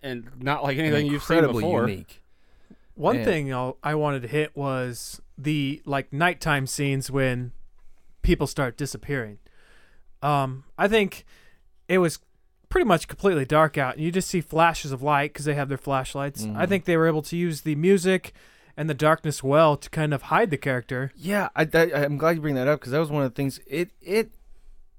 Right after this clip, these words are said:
Speaker 2: it has to be. I, I'm, I don't know from experience, but I'm assuming it has to be incredibly difficult to film a forest and film a forest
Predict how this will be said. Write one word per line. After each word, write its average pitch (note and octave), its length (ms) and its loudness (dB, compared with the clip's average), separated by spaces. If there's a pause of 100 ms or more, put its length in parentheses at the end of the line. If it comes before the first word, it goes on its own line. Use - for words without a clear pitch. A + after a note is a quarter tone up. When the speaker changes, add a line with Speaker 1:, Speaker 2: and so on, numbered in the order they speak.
(100)
Speaker 2:
it - 300 -8
has - 480 -6
to A#2+ 80 -10
be. G2+ 160 -2
I, G#2 240 -4
I'm, G#2 240 -4
I G#2+ 80 -4
don't D3 180 -2
know D3 140 2
from B2+ 160 -2
experience, A2+ 480 -2
but G#2+ 140 -2
I'm C#3 160 0
assuming C3+ 340 -2
it G#2 120 -2
has A2+ 200 -2
to A2+ 60 -12
be G#2+ 360 -6
incredibly A#2+ 920 2
difficult A2 580 -6
to G#2+ 140 -8
film A#2 680 -4 (320)
a G#2 120 -6
forest G#2+ 640 -2
and A2 260 -6
film C3+ 240 -2
a A2 80 -2
forest A#2 520 -4